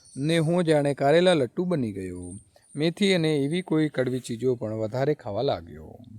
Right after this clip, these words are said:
મિત્રો, ત્યાર પછી આગળનો પાઠ આપણો જે છે, ભાઈ કાવ્ય છે, ભાઈ માણસ છે, તો એનું સોલ્યુશન અને સમજૂતી બંને મેળવવા માટે અહીં આપેલી એન્ડ સ્ક્રીન ઉપર ક્લિક કરીને મિત્રો તમે તેનું સોલ્યુશન મેળવી શકો છો.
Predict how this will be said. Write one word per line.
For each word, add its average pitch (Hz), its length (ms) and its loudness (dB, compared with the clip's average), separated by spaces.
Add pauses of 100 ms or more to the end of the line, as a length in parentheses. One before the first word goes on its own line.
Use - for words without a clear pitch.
(760)
મિત્રો, 180 400 2
ત્યાર 165 280 6
પછી 170 360 4
આગળનો 151 380 4
પાઠ 156 280 6
આપણો 156 280 4
જે 147 180 0
છે, 123 360 -2 (440)
ભાઈ 147 120 0
કાવ્ય 160 400 6
છે, 101 240 -4 (160)
ભાઈ 196 280 8
માણસ 160 400 2 (200)
છે, 85 160 -12 (480)
તો 147 60 0
એનું 135 180 0
સોલ્યુશન 180 720 0 (500)
અને 220 160 4
સમજૂતી 147 680 0 (400)
બંને 196 300 6
મેળવવા 160 400 6
માટે 156 600 4 (240)
અહીં 208 260 6
આપેલી 156 480 2
એન્ડ 180 260 2
સ્ક્રીન 196 320 -2
ઉપર 135 220 -2
ક્લિક 131 320 -6
કરીને 123 280 -4
મિત્રો 143 500 -2
તમે 113 260 -6
તેનું 110 280 -8
સોલ્યુશન 131 840 -4
મેળવી 104 300 -8
શકો 110 360 -8
છો. 71 480 -14